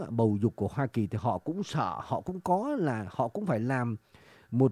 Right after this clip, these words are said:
à, làm thương mại giống như bao nhiêu người khác. Bởi vì đó là đôi khi, à, những khán giả như chúng ta, à, thích một cái đội banh nào đó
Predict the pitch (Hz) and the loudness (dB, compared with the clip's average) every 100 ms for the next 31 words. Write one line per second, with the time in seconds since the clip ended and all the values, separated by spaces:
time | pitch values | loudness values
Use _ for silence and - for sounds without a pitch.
0 | - 139 123 120 127 127 - 196 175 113 | 4 4 6 4 4 2 2 2 4 0
1 | 117 196 226 175 165 160 135 104 - 202 | 0 0 2 2 4 4 6 2 2 0
2 | 254 - _ _ _ - 127 127 120 147 | -2 -8 _ _ _ 0 6 8 8 6
3 | 143 190 233 - - _ _ 110 127 127 | 6 4 -2 -6 -20 _ _ 0 2 4
4 | 127 143 175 165 - 196 190 180 170 156 | 4 6 6 4 2 2 4 6 6 4
5 | 143 135 131 170 214 240 220 247 175 90 | 2 2 4 4 4 -2 0 2 2 2
6 | 107 147 190 214 180 156 147 139 120 _ | 4 2 2 -2 -2 0 2 0 -2 _
7 | - 101 - 247 190 117 165 139 113 139 | -6 -4 0 0 2 2 2 2 2 0
8 | 123 98 92 107 139 202 | 0 0 2 2 2 -2